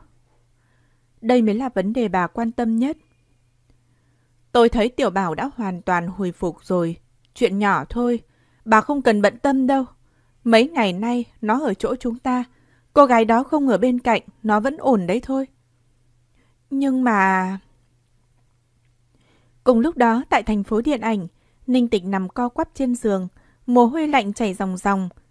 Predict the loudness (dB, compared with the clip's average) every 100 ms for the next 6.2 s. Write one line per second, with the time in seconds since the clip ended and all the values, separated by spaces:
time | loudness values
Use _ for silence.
0 | 0 2 2 0 -2 -4 0 0 0 -2
1 | -4 -2 -2 -4 -12 _ _ _ _ _
2 | _ _ _ -2 0 2 2 0 -2 -4
3 | -8 -4 -4 -2 -2 -4 _ _ _ _
4 | -4 0 0 0 -4 -6 -2 -2 -2 -6
5 | -4 -4 -2 -4 -4 -6 -8 -6 -4 -2
6 | -4 -4